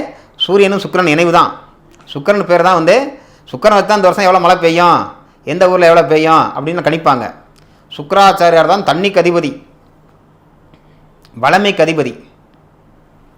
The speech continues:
அடுத்து தங்கம். தங்கம் வந்து குருபாவோட அம்சம். ஞானம், அறிவு,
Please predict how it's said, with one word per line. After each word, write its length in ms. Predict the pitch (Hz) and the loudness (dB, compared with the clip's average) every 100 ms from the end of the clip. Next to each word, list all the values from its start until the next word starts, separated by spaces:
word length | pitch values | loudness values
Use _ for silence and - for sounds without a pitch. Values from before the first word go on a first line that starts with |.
| _ - | _ -4
அடுத்து 520 | 151 170 190 120 90 - _ _ _ _ | -4 0 0 -2 -4 -16 _ _ _ _
தங்கம். 400 | - 143 160 156 - - _ | -8 -2 0 -2 -6 -20 _
தங்கம் 300 | 139 170 160 | -6 -2 -2
வந்து 120 | 165 | -2
குருபாவோட 420 | 147 156 170 156 | -4 -2 0 2
அம்சம். 360 | 135 139 139 123 - _ _ _ _ _ _ _ _ - | 0 -2 -6 -8 -12 _ _ _ _ _ _ _ _ -10
ஞானம், 600 | 123 156 180 160 110 - _ _ _ _ _ _ - | 0 2 2 0 -4 -14 _ _ _ _ _ _ -6
அறிவு, 380 | 117 165 175 | -2 0 0